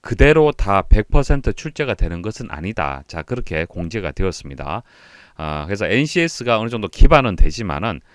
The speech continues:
자, 그 외에 뭐 전공 서적에 있는 내용이라든지 뭐 다른, 어, 내용들도 추가로, 어, 이제 출제가 될 수 있다.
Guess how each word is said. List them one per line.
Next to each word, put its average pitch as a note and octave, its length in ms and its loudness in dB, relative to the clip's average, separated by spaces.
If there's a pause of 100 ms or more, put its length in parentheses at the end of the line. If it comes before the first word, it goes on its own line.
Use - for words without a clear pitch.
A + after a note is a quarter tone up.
(200)
자, E2 160 0
그 D3 360 2
외에 F#2+ 600 0 (320)
뭐 D2 140 -10
전공 F2+ 360 -6
서적에 B2 340 0
있는 F2 180 -6
내용이라든지 D#2+ 920 -8
뭐 C#2+ 140 -16
다른, F#2+ 440 -4
어, D2 220 -12
내용들도 A2 720 -2 (100)
추가로, A2+ 560 -4 (240)
어, C2+ 200 -14
이제 C#2 120 -12
출제가 A#2+ 380 -6
될 G2+ 180 2
수 - 140 -6
있다. D2 360 -6